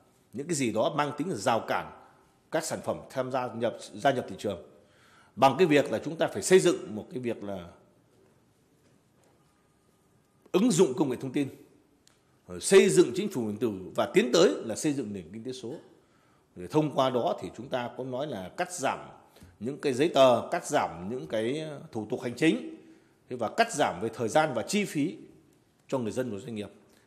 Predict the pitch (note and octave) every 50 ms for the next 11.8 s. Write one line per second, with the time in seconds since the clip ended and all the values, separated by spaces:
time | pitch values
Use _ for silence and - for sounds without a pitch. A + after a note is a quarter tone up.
0 | _ - G2 F#2 G#2+ G2+ G#2 B2 A#2+ G#2 - G2 F#2+ F#2+ F2+ E2+ F#2 E3+ G3 -
1 | - A2+ G#2 G2 F#2+ - - C#3+ D3 C#3+ - F3 E3 D3 C3+ - - B2+ C3+ D#3+
2 | - F#3 - - B2+ B2 - - B2+ - - - F3+ F#3 D#3 C3 B2 - - -
3 | - - - _ _ _ _ _ _ _ _ _ _ _ - F#2 E2+ - - G3
4 | F#3 C3 G#3 A3 A3 A3 G#3 F3 - - B2+ A2+ G2+ G#2 G#2 - - C#3+ A#2+ G#2
5 | G2 A#2 C#3+ C3+ C3 B2 A2+ A#2 A#2+ B2+ F#3+ G3 - - A3 A3+ G3+ E3 C#3 A2+
6 | B2+ E3+ G#3 G#3 F#3+ - E3 F#3 F3 D3 B2+ C#3 G#3 B3 - - - - - -
7 | - - - G#2+ A2+ B2+ G3+ G#3+ G#3 F#3+ F#3+ - G#3 G#3 A3 F#3 - G3+ G3 F#3+
8 | G3 G3 F#3+ F#3 F3+ C#3 A#2+ A2+ A#2 A2+ B2 E3+ F3+ E3 - G3+ F3 D3 F#3+ G#3
9 | F#3+ E3 D3 - - - - - - - - _ _ _ _ _ _ _ _ _
10 | _ - - - _ _ _ _ _ _ _ _ _ _ _ _ _ _ _ _
11 | - B2+ D#3+ E3+ B2 A2+ G2+ F#2+ - D#3 D#3 C#3 C#3 B2+ F#2+